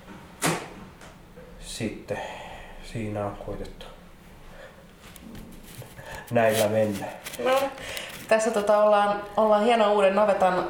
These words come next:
Speaker 2: tämmöisessä hermokeskuksessa. Sulla on tässä tota tämmönen toimistotila ja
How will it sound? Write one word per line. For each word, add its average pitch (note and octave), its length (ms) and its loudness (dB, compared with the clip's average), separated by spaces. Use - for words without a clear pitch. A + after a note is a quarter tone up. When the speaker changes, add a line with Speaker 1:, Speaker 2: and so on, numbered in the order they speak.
Speaker 2:
tämmöisessä F#3 520 2
hermokeskuksessa. F3 840 4
Sulla E3 180 4
on E3 80 0
tässä E3+ 200 0
tota F#3 280 0
tämmönen E3+ 240 2
toimistotila G3+ 720 4
ja F3+ 160 4